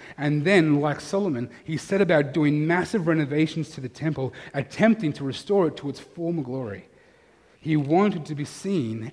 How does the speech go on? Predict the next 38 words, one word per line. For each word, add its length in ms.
as 360
the 80
son 280
of 100
David. 320
He 140
wanted 280
to 60
be 80
seen 340
as 200
the 80
one 340
who 140
had 120
come 280
to 100
fulfill 600
Second 400
Samuel 420
chapter 340
seven. 420
Now, 120
this 160
would 120
have 60
been 160
very, 240
very 160
strange 420
for 100
the 80
Jews, 300
because 280
he 160
was 200
this 180
king 380